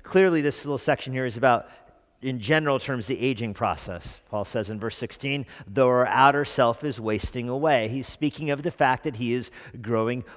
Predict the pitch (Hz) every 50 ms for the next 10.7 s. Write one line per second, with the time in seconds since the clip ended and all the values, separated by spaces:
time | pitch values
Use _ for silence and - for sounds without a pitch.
0 | - - 160 175 175 175 156 127 117 107 107 110 110 110 - - 127 - - 139
1 | - - - 160 160 151 135 113 123 135 131 - - 156 165 151 131 110 104 110
2 | 110 - - - 165 165 143 - 151 131 131 120 113 135 127 - 139 156 143 -
3 | - 160 151 135 117 127 127 127 135 127 - - - - - 120 123 123 113 -
4 | - - - - 110 123 143 - - - - - 160 180 175 160 139 117 104 98
5 | 92 101 - - _ _ _ _ _ _ _ _ _ _ _ _ _ _ _ _
6 | - 98 98 113 117 113 - - - - 185 160 135 117 110 117 131 135 139 -
7 | - - - 139 131 123 95 131 147 143 131 123 139 139 135 147 170 170 170 165
8 | 151 131 117 107 98 98 95 95 90 - _ _ _ _ _ _ _ _ _ _
9 | _ _ _ _ _ _ _ _ _ _ _ _ _ _ _ _ _ _ _ _
10 | _ _ _ _ _ _ _ _ - 156 170 151 -